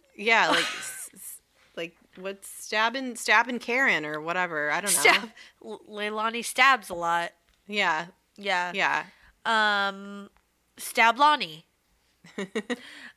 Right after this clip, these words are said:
Speaker 2: Uh, and then that same year, also, it was a big year. A New Hampshire woman overdosed. Uh,
Speaker 1: Yeah.
Speaker 2: I don't know if she was, like, a legit rainbow or if she was, like, one of the locals, but
Speaker 1: Yeah. And I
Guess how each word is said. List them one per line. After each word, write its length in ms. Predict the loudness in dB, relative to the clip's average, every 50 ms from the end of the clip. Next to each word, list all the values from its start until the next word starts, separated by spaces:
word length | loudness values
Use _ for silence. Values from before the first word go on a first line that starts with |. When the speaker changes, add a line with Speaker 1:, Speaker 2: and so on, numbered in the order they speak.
| _ -14 -2 2
Speaker 2:
Uh, 360 | 4 6 6 6 6 4 4 2
and 160 | 0 0 2
then 160 | 0 2 2 0 -4 -4 -2
that 220 | 2 2 2 2
same 220 | 0 -2 -4 -2 0
year, 320 | 0 2 4 4 2 0 -2 _ -10
also, 640 | -2 2 2 2 2 0 -2 -4 -2 -2 -2 -2 -2 -2
it 60 | 0
was 160 | 0 0 -2
a 40 | -2
big 200 | -6 -8 -4 0
year. 240 | 0 0 0 0 -4 -8
A 60 | -6
New 140 | -4 -4 -4
Hampshire 420 | 0 2 0 0 0 -2 -4 -4
woman 240 | -4 -4 -6 -6 -6
overdosed. 600 | -6 -6 -6 -6 -8 -10 -14 -14 -16 -16 -18 -18 -20 _ _ _ _ _ _ _ _ _ _ -4
Uh, 160 | -2 0 2
Speaker 1:
Yeah. 280 | 2 2 2 0 0 -4 -2 _
Speaker 2:
I 120 | 2 2 2
don't 140 | 2 0
know 180 | 0 0 -2 -2
if 100 | -4 -6
she 140 | -8 -10 -10
was, 200 | -10 -12 -10 -8
like, 340 | -6 -6 -6 -8 -14 -20 -20 _ _ _ -12
a 100 | -12 -10
legit 460 | -8 -8 -8 -6 -6 -6 -6 -8 -6 -6
rainbow 520 | -8 -8 -6 -6 -6 -4 -4 -6 -6 -10
or 140 | _ -8 -6 -4
if 160 | -4 -4 -6
she 160 | -6 -8 -8 -8
was, 160 | -10 -12 -12
like, 160 | -14 -14 -8
one 120 | -8 -8 -8
of 60 | -8
the 80 | -12
locals, 600 | -12 -12 -12 -12 _ -8 -8 -8 -8 -10 -14 -20 _
but 320 | _ -10 -10 -10 -12 -14 -18 _ _
Speaker 1:
Yeah. 360 | -10 -6 -4 -2 -2 -2 -4 -8 _ _ _ -20 -20 -20 -20 -20 -20 -20 _ _ _ _ _ _ _ _ -2
And 160 | 0 4
I 40 | 6